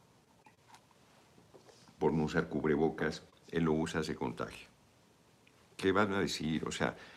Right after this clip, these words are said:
son ridículos, son ridículos porque Del Mazo se va a semáforo amarillo, ándale pues, está contagiado. Y usaban todo el tiempo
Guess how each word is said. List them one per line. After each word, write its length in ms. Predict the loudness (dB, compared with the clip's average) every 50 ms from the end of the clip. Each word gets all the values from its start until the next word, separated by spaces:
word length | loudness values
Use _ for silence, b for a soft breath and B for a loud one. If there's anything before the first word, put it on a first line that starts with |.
| B B B B B B -20 -20 -20 -20 -20 -20 -20 -20 -20 _ _ _ _ -20 _ _ _ -8
son 260 | 2 4 6 6 8
ridículos, 920 | 6 4 4 4 2 2 0 -4 -4 -4 -4 -6 -8 -8 -10 -12 -14 -16 -16 -20 -20 -20 _ _ -20 -20 _ _ _ _ _ _ _ -20 _ _ _ _ -20 -12
son 280 | -8 0 2 4 4 4
ridículos 720 | 2 2 2 2 2 0 0 0 0 2 2 2 2 0
porque 500 | 0 -2 -2 -2 -2 0 0 0 0 0 -2 -6 -6
Del 220 | -2 0 0 2 2
Mazo 520 | 2 2 0 0 -4 -4 -6 -6 -6 -10 -14 -18 -20 _ _ _ _ _ _ _ _ _ _ -16
se 120 | -6 -2
va 120 | 0 0 0
a 60 | 0
semáforo 500 | 0 2 4 6 6 6 6 6 6 6
amarillo, 540 | 4 4 2 2 0 0 0 -2 -6 -14 -20 _ _ _ -20 -20 _ _ _ -6
ándale 340 | -4 -2 -2 -2 -4 -6 -6 -10
pues, 220 | -8 -8 -8 -8 -12 -20 -20 -20 b b b b b b b b b b b -20 -20 -20 _ -20 0
está 180 | _ 4 6
contagiado. 680 | 6 4 0 0 0 -2 0 2 2 2 2 0 -2 -6 -16 -20 -20 -20 _ -20 _ _
Y 80 | -2 -2
usaban 340 | 0 2 2 2 2 0
todo 140 | 0 -2 -2
el 80 | -2 -2
tiempo 360 | -4 -4 -4 -4 -6 -8